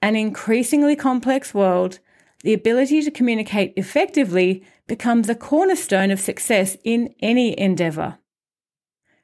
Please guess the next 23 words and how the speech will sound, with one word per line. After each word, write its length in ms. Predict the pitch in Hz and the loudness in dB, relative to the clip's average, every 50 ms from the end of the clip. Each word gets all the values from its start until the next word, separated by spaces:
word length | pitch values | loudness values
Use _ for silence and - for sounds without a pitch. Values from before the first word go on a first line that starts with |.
| _ - | _ -10
So 240 | - - 320 311 | -4 0 2 2
let's 340 | 302 302 339 359 349 349 - | 2 2 2 0 0 -2 0
embrace 580 | 339 320 294 254 220 240 233 247 254 247 247 - | 0 2 2 2 2 2 2 2 2 0 -2 -2
the 120 | - 247 | -4 -4
power 480 | 247 - - 226 214 208 208 214 208 208 | -4 -2 -2 0 0 2 2 2 2 0
of 120 | 208 208 | -2 -4
clarity. 640 | - - 196 170 170 170 175 175 - - - - - _ _ _ _ - - | -4 -2 0 0 0 0 -2 -4 -8 -12 -12 -14 -18 _ _ _ _ -14 -4
Let's 400 | 247 269 294 277 - - - - _ _ _ _ | 0 0 0 0 -2 -4 -10 -10 _ _ _ _
strive 760 | - - - - - - - 240 240 247 240 247 247 226 - | -14 -12 -12 -10 -8 -2 -2 0 2 2 2 2 0 -2 -4
to 120 | - 208 196 | -4 -4 -4
simplify 680 | 202 - - 262 254 247 269 269 - - 226 214 208 202 | -4 -2 0 0 0 0 0 -2 0 0 2 2 2 2
our 80 | 202 | 2
messages, 760 | 196 175 175 196 190 208 196 190 196 196 190 190 190 190 - - - - - - - - _ _ _ - | 2 0 0 0 0 -2 -2 0 0 2 2 0 -2 -4 -8 -14 -18 -20 -20 -20 -20 -20 _ _ _ -6
to 140 | - 240 226 | -2 0 0
reach 300 | 208 247 269 294 294 - | 2 2 0 0 0 -2
across 320 | 302 285 - 262 254 233 | -2 -2 0 -2 -2 -2
divides, 720 | - - 247 202 202 196 190 185 190 190 190 180 185 - - _ _ _ _ _ - | -2 -4 -2 0 2 2 4 4 4 2 2 0 -4 -10 -14 _ _ _ _ _ -6
and 180 | 208 214 202 | -6 -6 -4
to 140 | - - - | -4 -4 -2
inspire 680 | 226 226 208 - - - - 233 240 247 247 247 254 254 | -2 -2 -2 -4 -8 -2 0 2 4 4 4 4 2 2
those 400 | 202 208 208 202 202 208 202 - - | 2 0 0 2 0 -2 -4 -4 -6
around 420 | 208 190 180 180 180 180 180 175 | -4 -2 0 0 0 0 -2 -2
us. 360 | 165 - - - - - - | -4 -6 -6 -8 -10 -14 -14